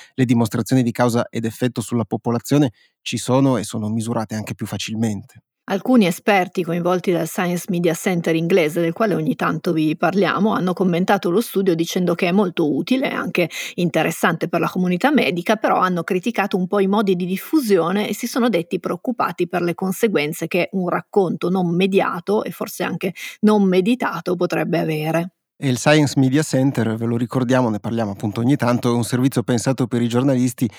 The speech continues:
Speaker 1: e propone dei commenti tempestivi di esperti alle notizie scientifiche che suscitano più clamore. Vi lasciamo anche il link in descrizione se volete andare a spulciarlo. Di solito appena vedete uno studio un po' strano raccontato
Speaker 2: <laughs>
Speaker 1: sui giornali,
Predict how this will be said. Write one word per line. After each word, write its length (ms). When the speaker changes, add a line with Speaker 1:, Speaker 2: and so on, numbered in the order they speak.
Speaker 1:
e 100
propone 380
dei 160
commenti 520
tempestivi 600
di 100
esperti 560
alle 140
notizie 340
scientifiche 640
che 200
suscitano 640
più 180
clamore. 460
Vi 100
lasciamo 260
anche 140
il 80
link 180
in 140
descrizione 580
se 120
volete 220
andare 320
a 80
spulciarlo. 640
Di 100
solito 300
appena 240
vedete 240
uno 140
studio 320
un 100
po' 100
strano 360
raccontato 480
Speaker 2:
<laughs> 20
Speaker 1:
sui 140
giornali, 500